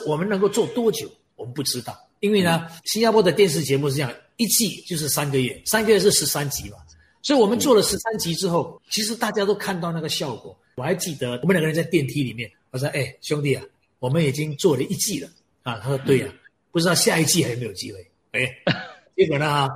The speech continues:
Speaker 1: 坦白讲，这种节目是这样，你一开始的时候呢，也很难停下来，观众呢要想看，我们收视率保证。然后呢，就在那个阶段里面，我们就是一直这样做，一直做，一直做，一直做。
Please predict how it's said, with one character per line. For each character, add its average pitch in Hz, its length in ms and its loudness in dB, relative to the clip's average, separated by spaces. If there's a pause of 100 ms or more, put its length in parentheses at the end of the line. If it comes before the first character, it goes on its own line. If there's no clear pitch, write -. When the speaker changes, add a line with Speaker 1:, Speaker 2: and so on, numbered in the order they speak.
(420)
Speaker 1:
坦 135 100 0
白 190 120 4
讲， 151 180 2
这 208 120 4
种 156 120 2
节 151 160 2
目 190 140 4
是 175 80 2
这 180 60 2
样， 143 100 0
你 143 80 -2
一 190 80 2
开 196 260 0
始 131 220 -2
的 131 140 -2
时 135 120 -2
候 156 200 -2
呢， 127 260 -4 (140)
也 117 120 -12
很 113 140 -14
难 131 140 -6
停 113 200 -14
下 110 220 -10
来， 85 160 -20 (180)
观 202 160 0
众 202 160 -2
呢 165 140 -2
要 165 140 0
想 - 200 -4
看， 113 240 -8 (300)
我 123 100 -8
们 151 120 2
收 185 180 4
视 165 180 4
率 160 140 2
保 - 100 -10 (140)
证。 - 100 -20 (520)
然 135 120 -2
后 180 140 2
呢， 160 100 0
就 175 140 0
在 175 120 0
那 165 100 0
个 165 80 2
阶 160 180 0
段 147 160 -2
里 120 80 -8
面， 127 160 -4
我 113 80 -8
们 127 140 -6
就 147 100 -4
是 147 180 -4 (420)
一 180 100 -16
直 135 100 -4
这 135 100 -2
样 131 80 -4
做， 127 240 -4 (120)
一 208 100 -2
直 196 100 2
做， 196 240 4
一 202 60 6
直 180 140 0
做， 175 200 -2
一 160 40 -4
直 147 120 -6
做。 135 240 -6